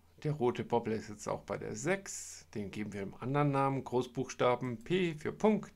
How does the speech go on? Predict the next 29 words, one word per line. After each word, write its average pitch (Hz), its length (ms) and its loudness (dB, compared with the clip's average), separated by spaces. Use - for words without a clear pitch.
Und 165 300 2
der 98 220 -2
hätte 117 260 -2
die 117 300 -2
Koordinate 113 680 4
sechs. 113 380 2
Also - 200 -2
wenn 156 100 4
ich 151 80 2
sage, 143 220 6
auf 131 80 -2
dem 107 160 0
Zahlenstrahl 160 720 2
male 123 500 0
die 120 120 0
sechs 143 340 -2
an, 143 420 2
dann 110 360 -2
kriegt - 340 -2
das 110 260 0
jeder 101 320 -4
hin, 151 520 2
der 107 340 0
die - 160 -12
erste 107 380 -2
Klasse 101 380 -4
erfolgreich 110 640 -4
absolviert 113 800 -4
hat. - 160 -10